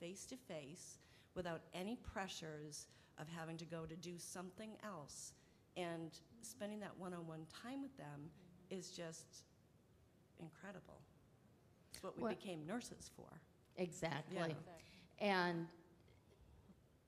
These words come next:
Speaker 2: we talk about the interview items, the interview items, the interview items, but the truth of the matter is,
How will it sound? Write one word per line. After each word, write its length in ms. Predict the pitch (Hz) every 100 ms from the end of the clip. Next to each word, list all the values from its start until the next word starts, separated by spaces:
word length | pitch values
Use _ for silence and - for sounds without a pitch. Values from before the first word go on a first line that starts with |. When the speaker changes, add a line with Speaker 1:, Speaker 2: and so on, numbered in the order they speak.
| -
Speaker 2:
we 160 | 208 214
talk 340 | - 254 262
about 320 | 262 220 202 180
the 100 | 202
interview 400 | 214 196 160 143
items, 580 | 143 139 139 143 147 - - - - - -
the 140 | 175
interview 360 | 175 160 170 160
items, 540 | 156 151 151 147 - -
the 120 | 160
interview 380 | 202 190 147 135
items, 520 | 127 127 127 131 - - -
but 120 | - 143
the 80 |
truth 380 | 151 - 247 247
of 80 | 226
the 80 | 190
matter 420 | 190 185 185 175
is, 440 | 180 175 180 180